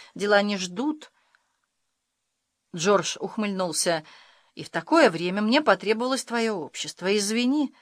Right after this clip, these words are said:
Послушай, ты можешь быть свободна завтра после обеда. Мне будет спокойнее, если ты поедешь туда засветло. Не забудь взять с собой мобильник, и, если что, немедленно зови на помощь».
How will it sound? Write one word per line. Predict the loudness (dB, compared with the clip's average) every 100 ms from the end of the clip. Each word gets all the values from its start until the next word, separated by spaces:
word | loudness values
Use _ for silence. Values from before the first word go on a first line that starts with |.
| _ _ _ _ _ 4
Послушай, | 4 6 2 4 4 4 -2 -20 -20 _ _ -2
ты | 4
можешь | 6 4 2 2
быть | 0 2
свободна | 2 4 2 2 2
завтра | 6 4 4 -2
после | -2 -4 -2
обеда. | -2 -4 -8 -10 -16 _ _ 2
Мне | 4 4
будет | 4 2
спокойнее, | 2 2 4 4 4 6 4
если | 2 0 -2
ты | -4
поедешь | 0 2 2 -2 -4
туда | 0 2 2 -2 -14
засветло. | 0 4 4 2 -8 -12 -18 -20 _ _ _ 2
Не | 4
забудь | 6 4 2
взять | 4 4 4
с |
собой | 0 2 4
мобильник, | 2 2 2 2 0 -4 -20 -20 -8
и, | 0
если | 0 0
что, | -2 0 2
немедленно | 4 4 2 2 0 2
зови | 2 4
на | 2 2
помощь». | 0 -2 -4 -12